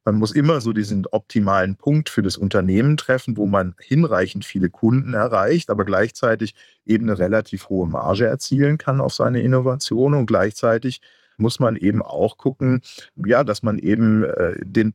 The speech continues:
Preis nicht zu niedrig senkt, damit man sein eigenes Wissen nicht entwertet, ne? Also das ist so ein bisschen, äh, dieses Austarieren und das gilt eben für eine ganz bestimmte Zeit. Und wenn diese Zeit abgelaufen ist,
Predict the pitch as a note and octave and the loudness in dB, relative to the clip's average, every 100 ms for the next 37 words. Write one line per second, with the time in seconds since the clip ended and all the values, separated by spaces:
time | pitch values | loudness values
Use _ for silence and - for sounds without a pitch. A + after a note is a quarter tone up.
0 | - - G#2+ A2 A#2+ A2 - - F3+ D#3+ | -6 -2 0 0 -4 -6 -8 -2 2 4
1 | A2+ G#2+ G2+ - F#2 G2 D3 - G2+ A#2 | 2 0 0 0 0 0 -2 -2 -2 0
2 | B2 A2+ G#2 G2+ - G2+ B2+ A2+ - A#2 | 0 0 0 -2 0 0 2 0 0 -2
3 | C3 A2+ A2 - G2 F#2 F#2 F#2 - - | 0 0 0 0 -2 0 0 0 -8 -10
4 | D3+ F3+ A#3 G2 G2 G2+ G#2+ - G#2 G#2+ | -2 0 0 0 0 0 -2 0 0 0
5 | - G#2 G2 G2+ _ F#2+ F#2+ F#2+ G2 F#2 | 0 0 -2 -6 _ -2 0 0 0 0
6 | - A2 D#3 - C#3 C#3+ D#3+ A#2+ A#2 - | 0 0 0 -2 0 0 0 -2 -4 -10
7 | - _ B2 A#2+ C3+ F3 C3+ C#3+ D3+ - | -18 _ -2 0 0 0 0 -2 0 -2
8 | A#2+ B2+ A2+ B2 G2 - G2 F#2 E2 - | 0 0 -2 -2 -6 -2 -2 -2 -4 -2
9 | G2 G#3 - - _ B2 A2+ _ G2 A2 | -2 -2 -4 -14 _ 0 0 _ -2 0
10 | A#2 G2 F#2+ - E2 - F2 - A#2+ A#2+ | 0 -2 -2 -2 -2 -2 -4 -2 0 0
11 | D3 - D3 D#3+ A3 - - | 0 0 0 0 -2 -4 -10